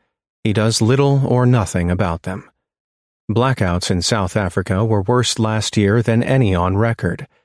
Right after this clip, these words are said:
The unemployment rate remains stubbornly high at thirty-three percent. So when Mister Ramaphosa gives his latest address in Cape Town on Thursday, he will speak to a deeply skeptical nation.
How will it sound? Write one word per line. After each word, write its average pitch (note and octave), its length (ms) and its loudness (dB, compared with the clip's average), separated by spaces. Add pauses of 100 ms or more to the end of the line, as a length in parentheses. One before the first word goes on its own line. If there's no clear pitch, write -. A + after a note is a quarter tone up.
(520)
The G2+ 140 2
unemployment F2 640 0
rate F2 300 0
remains G2 440 2
stubbornly G2+ 520 0
high F#2+ 420 0 (340)
at A2+ 120 -4
thirty-three B2+ 540 0
percent. - 600 -4 (1040)
So - 160 0
when C#3+ 200 4
Mister D#3+ 300 2
Ramaphosa B2+ 880 2
gives A2 300 -2
his G2+ 260 0
latest A#2 440 0
address F#2 440 0
in F2+ 140 0
Cape F#2+ 260 -2
Town F2+ 240 -2
on E2+ 300 -2
Thursday, A2+ 540 0 (520)
he C#3 80 0
will C3 140 0
speak C#3 320 -2
to C3 160 2
a A#2+ 40 4
deeply A#2+ 440 2
skeptical F#2 600 -2
nation. F#2 560 -2